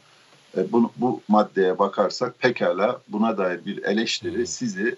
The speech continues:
Speaker 1: doğrudan doğruya yedi yıllık bir hapis cezasıyla karşı karşıya bırakabilir. E, artı Türkiye'nin taraf olduğu sözleşmeler var. Örneğin yolsuzlukla ilgili greco sözleşmesi var.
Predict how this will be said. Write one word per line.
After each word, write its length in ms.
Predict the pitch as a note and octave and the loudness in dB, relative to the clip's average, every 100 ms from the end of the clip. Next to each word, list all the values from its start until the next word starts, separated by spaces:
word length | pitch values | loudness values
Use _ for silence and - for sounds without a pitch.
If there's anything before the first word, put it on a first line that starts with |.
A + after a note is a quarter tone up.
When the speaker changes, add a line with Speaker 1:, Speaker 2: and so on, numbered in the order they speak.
| - | -2
Speaker 1:
doğrudan 460 | A2+ G#2+ A2 A2+ G2+ | 2 2 2 2 0
doğruya 360 | F2+ E2 G2+ | -2 -2 -2
yedi 300 | G#2+ G#2 G2+ | -2 -4 -2
yıllık 360 | G#2+ F#2+ G#2+ - | -2 -2 -6 -8
bir 60 | F#2+ | -4
hapis 340 | G2+ A#2+ G#2+ | -4 -4 -6
cezasıyla 680 | G2 F2+ F#2 - G#2 A#2+ - - - | -4 -2 -2 -2 2 2 0 -14 -16
karşı 360 | - G2+ - G#2 | 2 2 2 0
karşıya 480 | G2 D#2+ G#2+ G#2+ F#2 | -2 0 0 0 0
bırakabilir. 580 | F#2 - E2 E2+ B2 - - - - - _ - | -2 -2 -6 -4 -6 -8 -20 -20 -20 -20 _ 4
E, 340 | G2 F#2 E2+ - - - - - | 6 6 2 -4 -12 -20 2 8
artı 360 | B2+ C3 C3+ | 8 6 -4
Türkiye'nin 500 | C3 B2+ A2 B2 C3+ | -8 -8 0 0 0
taraf 360 | C3 A2+ A#2+ - | 0 0 2 0
olduğu 340 | B2 G#2+ B2+ | -2 -2 -4
sözleşmeler 720 | C3 A#2 G#2+ G#2+ - A#2 B2 C#3 | -2 0 2 0 0 2 4 2
var. 340 | A2 - - - | 0 -4 -4 -2
Örneğin 360 | G2+ D#2 F#2+ | 0 -2 -2
yolsuzlukla 800 | G#2+ G2+ - G2 G2 - - F2 | 0 -2 -4 -10 -10 -8 0 0
ilgili 400 | E2 D2 F#2 G#2+ | 0 -4 -4 0
greco 340 | A2 A2+ - | 2 2 -2
sözleşmesi 800 | F2 E2+ C#2+ D2+ - C#2+ C#2+ E2 | -6 -6 -6 -6 -4 -6 -8 2
var. 180 | F#2 | 4